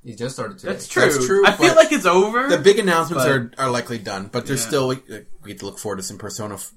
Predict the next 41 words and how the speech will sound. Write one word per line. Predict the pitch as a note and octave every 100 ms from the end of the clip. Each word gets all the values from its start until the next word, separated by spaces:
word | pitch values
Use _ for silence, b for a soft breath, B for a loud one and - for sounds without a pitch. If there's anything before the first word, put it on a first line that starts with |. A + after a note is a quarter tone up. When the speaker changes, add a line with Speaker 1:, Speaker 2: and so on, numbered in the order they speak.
| - _ _
Speaker 3:
Persona | A#2 A#2 G2+
five | F#2 G#2+ -
stuff, | A#2+ - G#2+
I'm | G2
hoping, | G2 G#2+ C3 - _ _ _ -
Speaker 1:
Mm-hmm. | F#2+
Speaker 3:
and, | F#2 F2+ F#2
uh, | F#2 F2 E2
other | F#2+ G#2 F#2+
stuff, | - - E2 - - -
you |
know. | E2 E2 -
So, | - E2+
but | G#2+
we'll | D3 C3+
get | A#2+
to |
that | A2 A2
as | G#2
we |
go | G2+
through | F#2+ G2+ F#2+
E | F#2
three. | G#2 F#2+
We're | A2
still | A#2+ C#3+
not |
even | A2 G2
at | A2+
E | F#2+
three | F#2+ G#2 A#2+
Speaker 2:
We're | B2+
Speaker 3:
yet. | -
Speaker 2:
still | D3+
Speaker 3:
We're, |
Speaker 2:
talking | - D3+
about | C#3 A2
Speaker 3:
so, | E3 B2+
Smash | - D3 D3+ F3+
Bros | - E3+ E3
stuff. | - D#3 - -